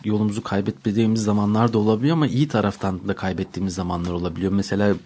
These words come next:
bildirilerin yayınlanması, bunların kategorize edilmesi ve takip edilmesi gerçekten büyük bir zaman gerektiren, büyük bir uğraş. Ee, bunun için de ayrı bir çaba gerektiriyor. Ama çok fazla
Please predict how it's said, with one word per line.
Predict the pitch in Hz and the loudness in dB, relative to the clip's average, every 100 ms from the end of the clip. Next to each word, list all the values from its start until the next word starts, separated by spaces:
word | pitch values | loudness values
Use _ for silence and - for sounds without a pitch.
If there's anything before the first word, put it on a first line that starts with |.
| - - | -10 0
bildirilerin | 110 104 110 113 113 120 | 2 4 4 4 4 4
yayınlanması, | 113 107 101 101 98 101 - 110 - - - - - | 4 4 4 4 2 0 0 -4 -4 -16 -20 -20 -6
bunların | 110 107 110 | 0 4 4
kategorize | 104 107 104 113 107 | 2 0 4 4 4
edilmesi | 117 110 117 110 117 | 4 4 2 2 0
ve | |
takip | 113 113 - 113 | 0 -2 0 0
edilmesi | 113 117 117 113 131 135 - - - | 2 2 2 2 0 -2 -8 -20 0
gerçekten | 113 113 110 - 120 | 2 2 0 0 2
büyük | 113 123 | 2 2
bir | 113 | 0
zaman | 113 113 113 | 2 2 4
gerektiren, | 107 95 - 95 90 | 2 2 0 -2 -2
büyük | 101 120 | -2 -2
bir | 101 | -2
uğraş. | 90 104 - - - - - - - | 0 0 -2 -10 -20 -20 -20 -8 0
Ee, | 95 92 | 0 2
bunun | 104 127 | 4 4
için | 123 110 110 | 4 0 0
de | |
ayrı | 113 113 123 | 2 2 0
bir | |
çaba | 135 107 110 | 0 0 2
gerektiriyor. | 98 87 - - 98 135 - - - | 0 -2 -6 -4 -2 -4 -8 -20 -14
Ama | - 110 143 139 | -2 0 0 0
çok | - 147 | 4 4
fazla | - 117 107 110 98 | 4 0 2 0 0